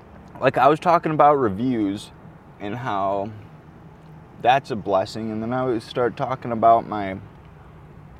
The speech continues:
yoga philosophy book, but yesterday's topic had absolutely nothing to do with what I was talking about. Yesterday's topic was about finding inner peace with oneself,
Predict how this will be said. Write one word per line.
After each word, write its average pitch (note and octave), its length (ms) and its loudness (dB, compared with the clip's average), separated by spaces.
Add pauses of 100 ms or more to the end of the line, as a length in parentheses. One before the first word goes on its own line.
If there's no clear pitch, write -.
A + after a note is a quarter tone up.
(800)
yoga D3+ 400 6
philosophy B2+ 760 0
book, G2+ 220 -2 (120)
but G#2+ 180 -2 (2000)
yesterday's D3+ 680 4
topic C#3+ 480 2
had A2+ 140 -2
absolutely B2+ 640 -2
nothing C3 420 -4
to A#2+ 60 -4
do C3 240 -2
with C3 160 -2
what A2+ 220 0
I A2+ 80 4
was G#2 140 -4
talking C3+ 380 -2
about. G2 100 -8
Yesterday's D#3+ 540 0
topic C3+ 480 4
was G#2 180 -2
about G#2+ 360 2
finding B2+ 360 -2
inner C3 260 -4
peace D3 520 -6 (2000)
with A#2+ 220 0
oneself, A2 640 -2